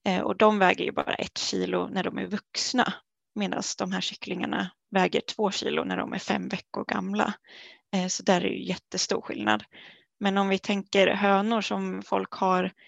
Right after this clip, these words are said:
hemma i trädgården, de väger ungefär en och en halv kilo, men kan också vara större eller mindre, eh, när de är vuxna. Och de blir vuxna ungefär vid tjugo veckors ålder. Så de, eh,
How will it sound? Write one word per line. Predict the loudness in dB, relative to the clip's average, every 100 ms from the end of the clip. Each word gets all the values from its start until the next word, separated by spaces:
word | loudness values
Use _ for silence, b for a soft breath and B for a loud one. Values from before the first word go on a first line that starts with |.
| b -6
hemma | -2 0 2 2
i | 2
trädgården, | 6 6 6 -2 2 2 2 -2 -4
de | -2 0
väger | 2 2 2 2 2 -2 _
ungefär | -6 -4 -2 -2 -2 -2
en | 0 0 0
och | -2
en |
halv | 2 2
kilo, | 2 2 2 2 0 B B B B 2
men | 2 2 -2 -8 -12
kan | -2 0 0 -6 -10 _ _
också | -6 -4 -4
vara | -4
större | -4 -4 -2
eller | -2 0
mindre, | -2 -2 2 0 0 B B B B _ -2
eh, | -2 -2 -4
när | 0 0
de | 0 0
är | -2
vuxna. | -2 -4 0 0 0 -4 -4
Och | -2
de | 2 2 4
blir | 2
vuxna | 2 0 -2 -2
ungefär | -4 -2 0 0
vid | 0
tjugo | 0 0 0
veckors | 0 -2 -6 -2
ålder. | -2 0 0 -2 -4 _
Så | -8 -6
de, | 0 0 0 -6 -8 _ b b b b _ -14 B B _ -4
eh, | -2 -2